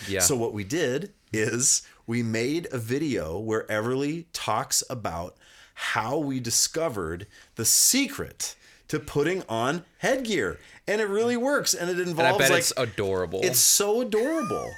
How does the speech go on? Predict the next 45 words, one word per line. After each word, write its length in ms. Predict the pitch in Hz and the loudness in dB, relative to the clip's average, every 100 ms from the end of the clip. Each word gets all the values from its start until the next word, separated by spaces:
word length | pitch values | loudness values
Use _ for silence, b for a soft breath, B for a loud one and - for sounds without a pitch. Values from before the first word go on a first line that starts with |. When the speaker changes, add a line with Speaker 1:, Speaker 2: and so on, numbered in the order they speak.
| - | -4
Speaker 1:
<laughs> 200 | 254 - | -4 0
Speaker 2:
And 180 | 147 160 | 2 2
then, 300 | 156 185 185 | 4 2 4
you 120 | 175 | 2
know, 180 | 175 170 | 4 4
it's 120 | 160 | 4
so 180 | - 233 | 4 2
funny 240 | 233 170 165 | 2 2 2
'cause 180 | 151 | 0
we 100 | 131 | 0
made 260 | 120 131 123 | 2 2 2
it. 80 | 110 | 0
We 80 | 117 | 0
haven't 320 | 123 180 165 | 0 -2 -4
posted 440 | - 120 120 117 | -2 0 0 -2
it 100 | 98 82 | -6 -6
yet. 280 | 85 80 - | -8 -8 -2
Speaker 1:
Yeah. 320 | 123 151 95 - - | 2 2 2 -4 -2
Speaker 2:
But 120 | 120 | 0
I 100 | 123 | 2
was, 180 | 120 - - | 0 0 -2
I'm 200 | 120 110 | -2 -2
telling 360 | - 110 110 | -2 -2 0
her 80 | 107 | 0
my 160 | 107 107 | 0 -2
philosophy. 840 | - 98 90 92 98 - 95 98 | -2 0 0 0 -4 -4 -4 -4
And 140 | 104 107 | -4 -2
then 120 | 147 | -4
I 40 | |
had 200 | 185 190 | -6 -8
to 60 | 190 | -10
talk 280 | - 107 - | -6 -6 -6
to 60 | |
her 120 | 120 139 | -8 -8
about 220 | 156 147 | -8 -12
comments. 840 | - 165 208 - - - - - - B B B - | -12 -10 -10 -12 -14 -6 -4 -4 -8 B B B -4
I 40 | |
was 120 | 120 | 0
like, 140 | 117 104 | 0 -2
"You, 680 | 101 113 131 151 180 208 - _ - | -4 -2 0 0 -2 -6 -10 _ -4
if, 340 | 143 196 - - | -2 -2 -8 -6
if 300 | 131 226 - | -2 -2 -4
we 220 | 208 202 185 | -4 -4 -2
do 220 | 190 185 | -4 -4
this, 600 | - - - - - | -6 -6 -2 0 0